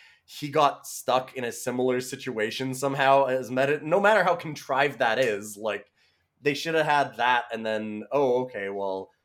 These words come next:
see, now this is a different moment, though, and people have changed. Not everybody is an asshole like your former partner, whatever, and then, oh, okay, well, that's why I never listened to people, because I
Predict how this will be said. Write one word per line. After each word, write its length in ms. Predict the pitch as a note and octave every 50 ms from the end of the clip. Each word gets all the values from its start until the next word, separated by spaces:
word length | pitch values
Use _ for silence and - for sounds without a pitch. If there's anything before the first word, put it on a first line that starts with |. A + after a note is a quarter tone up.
| _ _ _ _
see, 220 | - - C#3 C3 B2+
now 220 | B2 B2+ B2+ B2+
this 180 | B2+ C#3 C3+ C#3+
is 140 | C#3+ C3
a 60 | D3 C#3+
different 580 | C3+ - - A2 B2+ - - B3+ C4+ F3 E3
moment, 380 | D#3+ D3 C3+ C3 B2 A#2+ - -
though, 240 | A#2 A2 A2 A2 A2
and 200 | G#2+ G#2+ G#2+ -
people 440 | - - - - F#2+ F#2 - A2 A#2
have 140 | B2 B2 -
changed. 760 | - - G3+ G#3+ G#3 G3+ F#3+ E3+ D3+ C#3 B2+ A#2 G#2+ - -
Not 160 | A#2+ A#2+ B2
everybody 380 | C3 C3 C#3+ D3 C#3+ D3 D3+ D3+
is 140 | D3 C#3
an 120 | D3 C#3+ C#3+
asshole 520 | C#3+ D3 D#3+ E3 D#3 - - C3+ A#2+ A2+
like 200 | A2 G#2+ G#2+ -
your 100 | C#3+ C#3+
former 320 | C#3+ - D3+ E3 C#3+ C3 A2+
partner, 520 | - A2+ G#2 G2 G2 F#2+ F#2 F#2 F#2 E2+ E2
whatever, 580 | F#2 G2 F#2 F2+ F2 F2 E2+ E2 E2 E2+ E2+ -
and 120 | F2+ F#2+ F#2+
then, 240 | F#2+ F#2+ F#2+ F#2 - _ _ _ _ _ _ _ _ _ -
oh, 220 | D3 D3+ C3+ C3 C3
okay, 260 | B2+ - - F#2+ F#2+
well, 140 | F#2+ G2 F#2+
that's 220 | A#2 B2 B2 -
why 220 | A#2+ A2+ G#2+ G2 F#2+
I 40 | F#2
never 220 | G2+ G2+ F#2+ F2+
listened 300 | F2 A#2+ B2+ B2+ A2 F#2+
to 60 | F2+
people, 260 | F2 F#2 F2 F2 G2
because 260 | E2+ F#2+ F2+ F2+ F2+ F2
I 220 | F#2 F2+ F2+